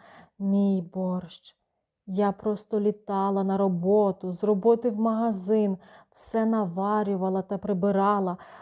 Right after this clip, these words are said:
а в кінці ще й прихорошувалася, аби він побачив мене гарною.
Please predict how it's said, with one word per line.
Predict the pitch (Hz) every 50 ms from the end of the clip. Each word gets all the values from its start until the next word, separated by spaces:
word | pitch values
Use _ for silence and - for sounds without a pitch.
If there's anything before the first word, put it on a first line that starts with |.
| - _ -
а | 185 185
в | 180 185
кінці | - - - 196 190 185 - - - 285 285
ще | 277 - - 247
й | 240
прихорошувалася, | 240 - 247 247 - - 254 226 208 202 214 220 214 - 233 214 202 208 202 202 190 - - 208 196 - - - - - -
аби | - 190 190 175 196
він | 190 185 233 240
побачив | 226 233 233 202 175 196 196 202 202 196 - - 190
мене | 190 185 185 190 190
гарною. | 190 170 165 180 185 185 190 185 180 175 175 170 170 180